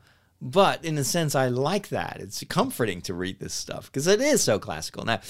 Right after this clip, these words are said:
it's also, when, in the book, it's a little bit more evident than, uh, on, in the, in the series. On, now I wanna know if this is on Netflix. I think it is. Shadow and Bone. Let me take a look.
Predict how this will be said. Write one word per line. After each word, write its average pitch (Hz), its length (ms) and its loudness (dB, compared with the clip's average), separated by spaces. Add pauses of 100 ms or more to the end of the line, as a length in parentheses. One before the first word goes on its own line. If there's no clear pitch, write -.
(200)
it's 143 180 0
also, 180 460 8
when, 139 420 0 (280)
in 165 140 2
the 160 60 4
book, 220 340 8
it's - 160 2
a - 20 4
little 165 220 8
bit 139 120 8
more 123 160 4
evident 120 440 4
than, 110 340 2
uh, 98 240 0
on, 101 440 -2
in 92 220 -6
the, 92 160 -6
in 92 140 -6
the 82 640 -4
series. 113 680 4 (120)
On, 98 400 -6 (560)
now 110 240 -10
I 107 80 -10
wanna 113 220 -8
know 98 220 -6
if 90 120 -14
this - 220 -10
is 98 100 -10
on 92 240 -8
Netflix. 95 480 -8
I 92 60 -8
think 95 300 -12
it 85 100 -6
is. 92 320 -6 (540)
Shadow 98 440 -6
and 90 240 -6
Bone. 92 540 0
Let - 480 -20
me - 80 -20
take - 260 -16
a 104 40 -14
look. 95 720 -10